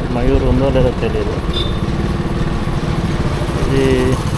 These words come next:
ఆ, ఫ్రెండ్స్ దాదా ఫోన్ నెంబర్ వచ్చేసరికి నైన్ సెవెన్ జీరో సిక్స్ త్రీ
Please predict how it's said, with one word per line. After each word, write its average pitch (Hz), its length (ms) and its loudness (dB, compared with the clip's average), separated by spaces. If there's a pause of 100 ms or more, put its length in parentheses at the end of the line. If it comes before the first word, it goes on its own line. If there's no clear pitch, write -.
(1300)
ఆ, - 40 0 (720)
ఫ్రెండ్స్ 143 320 4
దాదా 139 260 4 (180)
ఫోన్ - 260 4
నెంబర్ 147 220 4
వచ్చేసరికి 156 500 6 (2250)
నైన్ 131 280 2
సెవెన్ 139 300 4
జీరో 156 240 2 (680)
సిక్స్ - 300 -2
త్రీ 165 160 0